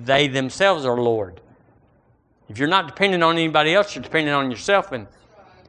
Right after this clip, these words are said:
and that you are the Lord. So, uh, I wrote down, "Happiness is not freedom from bondage, but dependence on God."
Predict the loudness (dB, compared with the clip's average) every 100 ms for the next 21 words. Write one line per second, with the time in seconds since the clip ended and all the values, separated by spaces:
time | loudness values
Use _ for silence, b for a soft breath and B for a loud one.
0 | -2 0 0 2 2 0 -4 -2 0 2
1 | 2 2 4 2 0 0 2 2 0 -10
2 | B B -2 2 4 2 2 2 2 2
3 | 0 -2 -6 0 0 2 2 4 2 0
4 | 0 2 0 2 2 2 0 -2 2 2
5 | 2 0 0 0 -4 -10 -12 _ _ _
6 | _ _ -2 -2 -2 -2 0 0 -2 -4
7 | -4 -2 -2 -4 -6